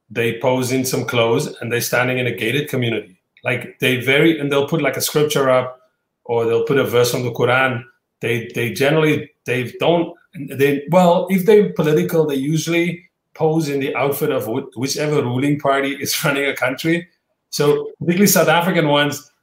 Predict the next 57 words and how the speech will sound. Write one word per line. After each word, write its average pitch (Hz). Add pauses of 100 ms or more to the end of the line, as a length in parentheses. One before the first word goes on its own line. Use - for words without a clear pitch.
(120)
if 143
they 156
retired, 151
you'll 131
see 151
them 139 (180)
prancing 135
around 135
in 131
A 135
N 131
C 131
outfits. 120
So 143
that's, 185
that's 190
kind 170
of, 156 (280)
I 156
don't 208
think 196
there's, 170
like, 151
a, 151
there's, 139
like, 135
a 131
South 131
African 147
footballer, 123
just 135
of 131
the 120
ones 117
that 113
I 127
sort 135
of 120
know 123
best, 120 (500)
who's 127
actually 139 (100)
got 113
dressed, 123
I, 113 (120)
I, 120 (100)
I -
would 113
suppose, 117
in, 113
like, 107
an 131
E 151
F -
F 120
outfit, 117 (340)
or, 127